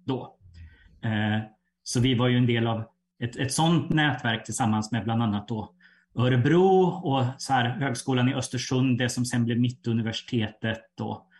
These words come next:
eh, ja, Växjö, Jönköping och, och så där. Men så det var väl så det,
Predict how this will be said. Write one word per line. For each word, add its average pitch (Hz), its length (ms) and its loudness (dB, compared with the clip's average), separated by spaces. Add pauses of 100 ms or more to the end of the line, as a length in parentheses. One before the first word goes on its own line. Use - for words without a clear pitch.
(420)
eh, 107 320 0 (340)
ja, 117 320 -2
Växjö, 123 460 -2
Jönköping 107 1000 -2
och, - 120 -12 (300)
och 107 160 -2
så - 100 -6
där. 98 140 -4 (560)
Men 135 120 0
så 131 100 -2
det 151 60 2
var 147 140 2
väl 156 100 2
så 160 180 0
det, 156 200 2